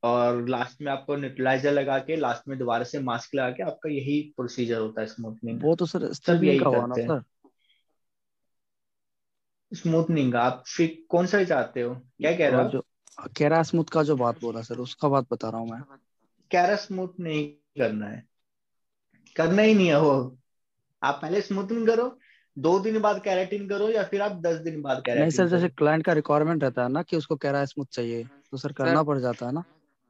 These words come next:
Speaker 1: तो
Speaker 2: सर,
Speaker 1: करना है तो मैं आपको बता रहा हूँ, तो ऐसे ही कर सकते हो, पहले स्मूथनिंग complete, उसके बाद carroting।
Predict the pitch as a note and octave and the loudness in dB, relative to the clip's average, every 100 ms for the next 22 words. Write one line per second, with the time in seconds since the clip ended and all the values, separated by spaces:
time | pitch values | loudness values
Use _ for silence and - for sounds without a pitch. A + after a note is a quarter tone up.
0 | - F3 F3 F3+ F#3+ A3 A3+ A#3+ A3 F3+ | -4 0 4 4 4 2 4 2 2 2
1 | F#3 G3 F#3+ - F#3+ F#3 F3+ F#3 F#3+ F3+ | 2 2 -2 -4 -2 -2 -2 -2 0 0
2 | E3 F3+ D#3+ C3 B2 - C3+ D3 D#3+ E3+ | 0 -4 -2 -4 -4 -8 -8 -2 0 0
3 | F3+ E3+ E3+ A3+ A3+ G#3+ A3 A#3+ B3 _ | 2 0 2 0 2 -2 -2 -6 -6 _
4 | - D3+ F#3 D#3 C3+ - A#2+ G#2+ - B2 | -16 -10 -8 -8 -8 -4 -4 -4 -8 -14
5 | - | -10